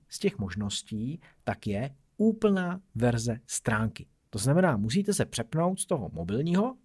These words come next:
na tu úplnou verzi stránky, objeví, objeví se vám malý prvky všeho možného a v ten moment vy kliknete opět na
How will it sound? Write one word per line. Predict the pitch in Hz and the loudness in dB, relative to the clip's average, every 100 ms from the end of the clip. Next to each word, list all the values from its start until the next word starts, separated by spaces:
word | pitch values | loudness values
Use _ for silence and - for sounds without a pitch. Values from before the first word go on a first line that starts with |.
| - | -6
na | 113 | -2
tu | - 117 113 | 0 -2 -2
úplnou | 127 113 139 139 | -4 -2 2 2
verzi | 127 131 107 | 2 0 -2
stránky, | - 107 101 101 175 247 - _ _ _ _ - - - | -6 -4 -4 -2 -4 -4 -10 _ _ _ _ -20 -20 -4
objeví, | 127 160 180 175 | 0 2 0 0
objeví | - 143 180 190 | 2 4 4 2
se | - | 2
vám | 190 120 113 - - | 2 2 -4 -14 -8
malý | 139 160 196 226 | 0 2 2 2
prvky | 220 165 - 87 90 _ _ | 2 2 -2 -14 -16 _ _
všeho | - 180 185 | 0 2 4
možného | 151 92 90 80 82 151 _ - - - - - | 2 0 -6 -10 -14 -16 _ -20 -20 -20 -18 -4
a | 196 160 - _ | -4 -4 -10 _
v | - | -8
ten | - 285 | 6 6
moment | 156 107 101 101 | 8 4 0 -4
vy | 98 95 | -4 -6
kliknete | - 139 139 180 - - | -2 -2 0 -2 -2 0
opět | 202 196 208 185 180 _ _ | 2 6 6 4 0 _ _
na | 117 110 | -4 -4